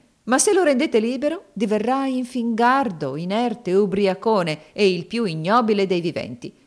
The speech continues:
Ne vidi far la prova cento volte e non è certo un favore per essi il porli in libertà.» «Ma Tom è così buono, così laborioso.»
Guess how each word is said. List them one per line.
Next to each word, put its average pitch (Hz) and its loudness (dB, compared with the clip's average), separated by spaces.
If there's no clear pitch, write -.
Ne 220 -2
vidi 214 -2
far 226 0
la 190 0
prova 208 2
cento 247 -2
volte 185 -2
e 262 -2
non 214 0
è 196 0
certo 190 -4
un 160 -4
favore 139 -8
per 131 -8
essi 117 -6
il 139 -12
porli 143 -10
in 147 -8
libertà.» 143 -8
«Ma 220 -6
Tom 262 0
è 175 -4
così 180 -4
buono, 175 0
così 202 -2
laborioso.» 190 0